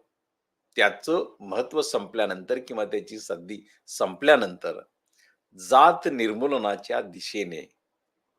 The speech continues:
या देशाला गेल्याशिवाय गत्यंतर नाही. त्यामुळे सोशल इंजिनिअरिंग आता कोसळते आहे आणि सोशल इंजिनिअरिंग जशी जशी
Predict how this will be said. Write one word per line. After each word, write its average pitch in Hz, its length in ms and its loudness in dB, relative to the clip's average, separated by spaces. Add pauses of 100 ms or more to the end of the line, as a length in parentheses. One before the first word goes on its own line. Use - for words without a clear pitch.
(600)
या 110 300 2
देशाला 92 580 -4 (480)
गेल्याशिवाय 92 720 -2 (1600)
गत्यंतर 123 640 2
नाही. 90 300 -8 (480)
त्यामुळे 117 260 -2
सोशल 123 460 -2
इंजिनिअरिंग 117 520 -2
आता 95 260 0
कोसळते 143 680 -2
आहे 135 120 6 (460)
आणि 107 140 -4
सोशल 131 440 -2
इंजिनिअरिंग 117 540 0
जशी 98 280 -10
जशी 98 280 -10